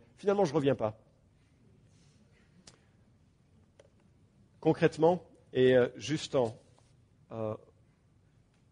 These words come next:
euh, je voudrais juste relever que si Dieu est ainsi, alors je peux être serein vis-à-vis de l'avenir.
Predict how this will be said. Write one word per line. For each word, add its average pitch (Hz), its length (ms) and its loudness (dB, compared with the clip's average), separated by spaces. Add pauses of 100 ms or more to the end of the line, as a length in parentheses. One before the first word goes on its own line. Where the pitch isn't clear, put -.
(480)
euh, - 20 -20 (380)
je - 80 -20
voudrais 139 220 -4
juste 165 280 -10
relever 139 400 -4
que 113 240 -8 (460)
si - 260 -6
Dieu 147 320 0
est - 240 -4
ainsi, 139 480 -10 (920)
alors 139 200 0
je 123 120 -10
peux 147 160 -8
être - 240 -4
serein 131 380 -8
vis-à-vis 110 300 -14
de 101 60 -18
l'avenir. 98 400 -14